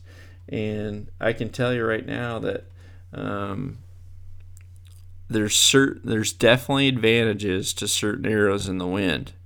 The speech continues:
and he, he is the true expert. And maybe,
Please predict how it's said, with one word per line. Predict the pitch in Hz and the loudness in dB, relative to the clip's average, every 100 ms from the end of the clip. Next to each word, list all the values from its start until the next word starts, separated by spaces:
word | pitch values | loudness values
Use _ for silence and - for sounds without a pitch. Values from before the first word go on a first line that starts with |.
| - | -14
and | - 90 87 90 92 - - - - - - | -2 0 2 -2 -6 -10 -18 -20 -20 -18 -18
he, | - 131 139 139 131 123 - - - - - - | -2 2 4 4 2 -2 -4 -14 -18 -20 -20 -16
he | - - 143 143 131 | -14 -8 -2 2 4
is | 113 107 | 2 -2
the | 104 101 | -6 -6
true | - 113 101 | -2 0 2
expert. | 104 - - 92 65 - | 2 -2 -8 -6 -6 -6
And | - 180 104 | -6 -4 -2
maybe, | 110 131 139 107 98 107 110 | 0 4 4 2 0 -2 -6